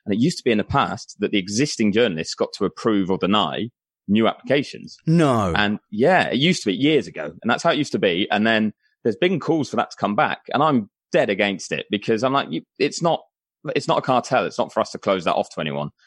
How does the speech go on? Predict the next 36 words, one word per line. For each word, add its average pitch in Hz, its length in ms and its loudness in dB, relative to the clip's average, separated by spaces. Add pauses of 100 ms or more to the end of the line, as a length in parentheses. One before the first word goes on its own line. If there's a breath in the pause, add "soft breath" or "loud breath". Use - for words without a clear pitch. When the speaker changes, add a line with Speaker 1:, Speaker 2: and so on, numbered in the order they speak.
(160)
Speaker 1:
If 107 100 -2
someone 190 200 2
comes 147 220 0
in 131 80 2
and 117 80 4
does 104 120 2
it 107 120 -6
differently 92 380 -2
and 87 100 0
it - 60 0
annoys 110 340 2
us, 80 300 -4 (320)
maybe 104 500 2
sometimes 104 400 -2
we 95 80 2
have 95 100 -2
to 101 80 -4
look 101 180 0
around 98 220 2
and 90 80 -6
go, 92 220 2 (420)
"Is 80 80 -8
that 104 120 0
'cause - 60 -16
they're 101 100 0
doing 101 140 -2
something 85 180 -2
better 110 180 0
than 80 100 -6
we're 80 120 -6
doing 82 260 0
and 82 80 0
we 98 100 2
need 90 180 -2
to - 80 -12
change 87 420 -4